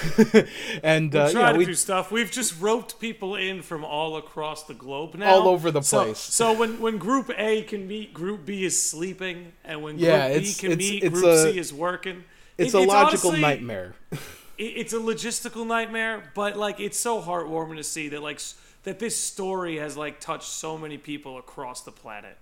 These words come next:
Speaker 1: Yeah, and it, it is, it, it humbles me every day, uh, when I look in and see what craziness is going on <laughs> in, in our Discord every day.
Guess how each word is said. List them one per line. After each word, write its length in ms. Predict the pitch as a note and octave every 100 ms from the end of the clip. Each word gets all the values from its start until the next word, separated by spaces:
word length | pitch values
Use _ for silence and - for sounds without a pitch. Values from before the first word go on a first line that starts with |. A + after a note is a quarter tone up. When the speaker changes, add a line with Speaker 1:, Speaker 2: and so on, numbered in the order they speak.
| - -
Speaker 1:
Yeah, 320 | C#3 A2+ B2
and 120 | D3
it, 120 | D3+
it 100 | D#3+
is, 260 | D#3+ C#3 -
it, 180 | D#3+ D3
it 180 | D#3 C#3
humbles 380 | F3 F3+ F3+ E3+
me 180 | E3 D3+
every 260 | D#3 D#3
day, 440 | C#3 C3 C3 C3 - _ - - A#2+
uh, 220 | B2+ B2+
when 160 | C3
I 80 | C3
look 260 | C3 C#3 C#3+
in 220 | C#3 C3+
and 180 | B2+ A#2+
see 240 | - C3+
what 240 | B2+ B2 -
craziness 540 | C#3 B2 A#2+ A#2+ -
is 100 | A#2
going 300 | A#2 A2+ A2
on 340 | G2+ G2+ G2+ -
<laughs> 40 |
in, 100 | B2 B2 C3+ A3+
in 140 | C3+
our 100 | A#2
Discord 460 | A2+ A2 - A#2 G#2+
every 220 | G2+ G#2+
day. 280 | G#2+ G#2